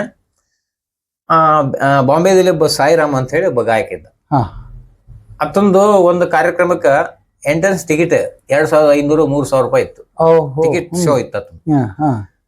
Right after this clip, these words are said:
Speaker 1: ಬೆಂಗಳೂರಿಗೆ ಆತ ಒಂದ್ಸಲ ಬಂದ. ಆ ಸುದ್ದಿ ಗೊತ್ತಾತ್ ನನಗ. ನಾನ್ ನೋಡ್ರಿ, ಇಲ್ಲಿಂದ ಬೆಂಗಳೂರಿಗೆ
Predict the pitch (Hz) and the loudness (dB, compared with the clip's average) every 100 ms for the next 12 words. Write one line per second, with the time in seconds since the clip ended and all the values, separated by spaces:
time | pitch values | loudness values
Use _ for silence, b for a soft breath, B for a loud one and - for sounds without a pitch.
0 | - 131 170 208 185 185 190 165 170 160 | -4 0 2 2 2 2 2 0 0 0
1 | 156 143 165 127 131 104 - _ _ _ | 0 -2 -2 0 -2 -4 -10 _ _ _
2 | - 139 - 139 160 135 135 120 101 98 | -4 -4 -2 -2 0 2 0 -2 -2 -6
3 | 117 147 _ _ _ _ _ - 120 127 | -8 -10 _ _ _ _ _ -6 -2 0
4 | 123 147 151 110 107 110 135 147 123 113 | 0 0 0 0 0 0 0 2 2 0
5 | 123 143 110 101 120 - | 0 0 0 0 -2 -8